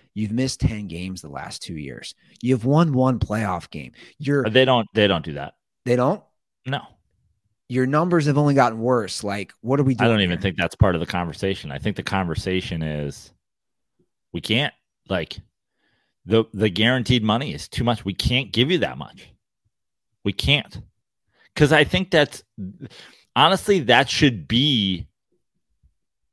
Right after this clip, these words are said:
Speaker 2: their approach. Lamar, you know we have holes.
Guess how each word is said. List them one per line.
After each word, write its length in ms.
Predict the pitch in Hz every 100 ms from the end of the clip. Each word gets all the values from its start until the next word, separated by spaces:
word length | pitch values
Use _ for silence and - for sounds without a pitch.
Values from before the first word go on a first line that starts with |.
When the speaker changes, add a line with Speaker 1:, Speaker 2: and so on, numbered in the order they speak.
| _ -
Speaker 2:
their 340 | 92 110 107
approach. 680 | 92 - 113 - - - - _ _ _ _ _ _ _ _ _ _ _ _ _ -
Lamar, 340 | 123 147 127
you 240 | 92 127 170
know 200 | 151 147
we 180 | 120
have 240 | 107 110 92
holes. 440 | 101 85 - -